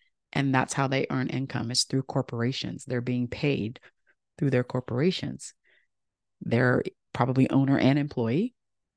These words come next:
so they're getting the front end and the back end. And then just go down that rabbit hole. I may have to come back and do another one on this 'cause I know a lot of people are gonna be like, "Wait, what?"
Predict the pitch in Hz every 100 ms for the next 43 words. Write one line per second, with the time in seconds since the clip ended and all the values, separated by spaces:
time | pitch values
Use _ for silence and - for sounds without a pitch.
0 | _ - 127 123 123 120 113 120 - 127
1 | 127 170 143 107 - 113 127 143 _ _
2 | _ _ _ _ _ _ _ 139 143 147
3 | 151 151 151 214 _ _ _ - - 214
4 | 220 226 220 208 202 190 131 120 - _
5 | _ _ _ _ _ _ _ _ _ _
6 | _ _ _ _ _ - 170 202 202 -
7 | 160 151 156 - 139 139 127 127 127 120
8 | 117 113 117 117 - 123 120 120 120 127
9 | 123 120 117 110 113 113 123 170 123 117
10 | 175 339 415 -